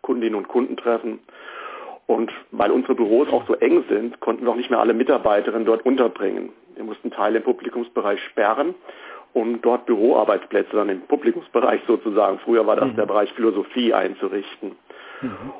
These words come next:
Speaker 1: Und in der Anfangszeit der Pandemie waren auch Mitarbeiterinnen selbst von Corona betroffen. Das war so auch eine schwere Zeit.
Speaker 2: Mhm.
Speaker 1: Und bei uns wurden auch Arbeiten ins Homeoffice verlagert. Und natürlich hatten wir auch die Anfrage vom Gesundheitsamt des Landkreises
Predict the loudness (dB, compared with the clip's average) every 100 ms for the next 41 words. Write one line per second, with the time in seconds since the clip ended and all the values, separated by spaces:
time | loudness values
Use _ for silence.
0 | -8 -2 0 2 0 -2 0 0 4 2
1 | 2 -2 0 0 2 0 2 0 0 -2
2 | 0 0 2 0 0 -2 -4 -4 -2 -2
3 | -2 -6 0 2 4 2 0 -2 -2 -2
4 | -6 -6 -4 -4 -2 -4 -4 -2 -2 -2
5 | -2 -2 -2 -6 _ _ -20 -20 -16 -10
6 | -10 -4 -2 -2 -2 0 0 0 -4 -6
7 | _ -6 -2 -2 -4 -10 -4 -4 0 -2
8 | -4 -8 -4 0 2 2 2 0 -4 _
9 | _ -20 -20 -4 0 4 2 2 2 2
10 | 2 -4 -2 -4 0 2 4 4 2 -2
11 | -6 -2 -2 -2 0 0 0 -2 -2 2
12 | 2 4 0 2 -2 0 0 2 0 0
13 | 2 0